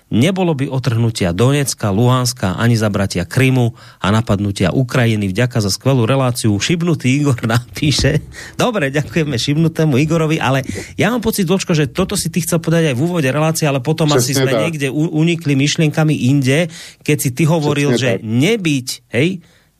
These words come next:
Speaker 1: týchto udalostí
Speaker 2: No.
Speaker 1: súvisiacich s Jugosláviou a potom si už ušiel myšlienkami inde.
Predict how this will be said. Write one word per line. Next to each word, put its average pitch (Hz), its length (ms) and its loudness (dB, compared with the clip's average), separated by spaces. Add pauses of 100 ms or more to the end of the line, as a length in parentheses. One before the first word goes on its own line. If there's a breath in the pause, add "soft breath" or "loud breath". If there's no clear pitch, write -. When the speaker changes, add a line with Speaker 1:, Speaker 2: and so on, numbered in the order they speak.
(100)
Speaker 1:
týchto 175 320 0
udalostí 143 880 -2
Speaker 2:
No. - 80 -12
Speaker 1:
súvisiacich 147 480 0
s 104 160 0
Jugosláviou 135 720 2
a 123 60 -6
potom 160 180 -2
si 160 160 0
už 135 160 0
ušiel 135 160 0
myšlienkami 135 640 0
inde. 151 320 2